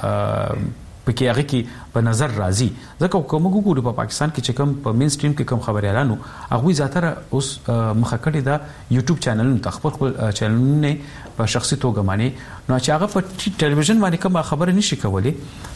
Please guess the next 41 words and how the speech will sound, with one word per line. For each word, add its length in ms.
نو 80
هغه 140
لاړ 160
چې 80
هغه 180
د 120
ټولنیزو 300
شبکو 480
د 100
لارې 380
په 80
خپل 220
چینلونو 500
د 120
لارې 240
هغه 200
اواز 380
چې 40
دی، 120
اه، 340
هغه 120
راپورته 400
کړي. 360
خو 80
په 160
مجموعي 360
توګه 240
باندې 80
ستاسو 260
دا 100
خبره 280
زه 100
راغونډوم، 400
په 60
مجموعي 320
توګه 240
باندې 300
په 120
پاکستان 640
کې، 300
اه، 480